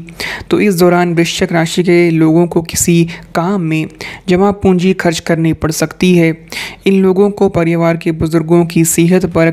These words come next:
खास ध्यान देना चाहिए। बात करें अगर हम राशि धनु की, तो बता दें कि इस राशि के लोगों को इस दौरान आजीविका के लिए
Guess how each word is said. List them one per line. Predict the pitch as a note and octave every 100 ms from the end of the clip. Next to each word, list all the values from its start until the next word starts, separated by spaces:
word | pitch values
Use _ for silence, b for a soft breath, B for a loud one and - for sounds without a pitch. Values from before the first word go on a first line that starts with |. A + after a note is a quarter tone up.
| E3
खास | - E3+ G#3 G#3 -
ध्यान | E3+ D#3 E3
देना | E3 D#3+ D#3
चाहिए। | D3+ D#3+ D#3 D#3 D#3+ - - B B B B -
बात | E3+ F#3
करें | - F3+ F3+
अगर | F3 E3+
हम | F3+ E3
राशि | E3 D#3+ - F3
धनु | E3 E3 F#3+
की, | F#3 E3 E3 E3 - B B B B -
तो |
बता | F3 D#3+ F#3+
दें | F#3+
कि | G3 G3
इस | G3
राशि | F3+ E3 E3 F#3
के | F#3
लोगों | E3+ D#3 E3 E3
को | E3
इस | E3+ E3
दौरान | E3 E3 E3 -
आजीविका | E3 E3 F3 E3 F#3+ G3
के | G3 E3+
लिए | D#3+ D#3+ D#3